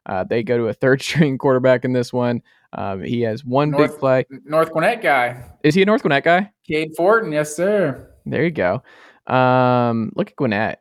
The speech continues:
Speaker 1: Lanier was at Calzada. You got Sam Horn, Collins Hill going to Mizzou.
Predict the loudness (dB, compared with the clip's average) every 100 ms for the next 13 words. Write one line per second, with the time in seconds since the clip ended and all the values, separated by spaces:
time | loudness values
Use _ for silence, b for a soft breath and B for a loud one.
0 | -12 -10 -6 -2 -2 -2 -2 -4 -2 -2
1 | -2 -2 0 -2 -4 -6 -6 -6 -4 -4
2 | -6 -6 -4 -4 -4 -4 -4 -4 -6 -6
3 | -6 -6